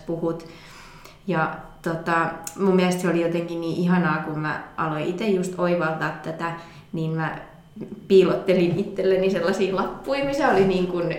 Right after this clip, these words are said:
ihania tekstejä itselle. M-, mun kla-, kalenterissa oli aina, nyt ei oo enää niitä affirmaatioita, mutta et,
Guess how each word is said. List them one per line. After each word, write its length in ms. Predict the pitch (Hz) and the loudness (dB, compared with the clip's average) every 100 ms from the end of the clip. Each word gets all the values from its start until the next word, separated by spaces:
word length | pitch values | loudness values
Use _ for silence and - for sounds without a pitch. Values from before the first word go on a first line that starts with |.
| - | -2
ihania 440 | 190 196 202 202 | 0 2 2 0
tekstejä 540 | 226 233 - 247 240 240 240 | -2 -4 -4 0 2 0 -4
itselle. 500 | 226 214 247 240 240 247 - - - | -6 -4 -4 -2 0 -2 -6 -12 -6
M-, 280 | 185 180 180 | -6 -4 -2
mun 220 | 165 156 | -2 -2
kla-, 300 | - 170 - | -2 -2 -2
kalenterissa 680 | - 175 208 208 185 170 165 | 2 2 4 2 2 -2 -2
oli 160 | 160 151 | -2 0
aina, 380 | 165 170 156 | -2 -2 -4
nyt 280 | 175 175 175 | -2 -4 -2
ei 200 | 143 147 | -4 -2
oo 160 | 151 147 | -4 -4
enää 320 | - - - | -6 -6 -6
niitä 280 | 180 180 170 | -8 -8 -8
affirmaatioita, 920 | 160 - 170 165 165 165 160 160 160 | -6 -2 -2 0 -2 -2 -2 0 -2
mutta 280 | 160 160 165 | -4 -6 -8
et, 180 | 160 | -10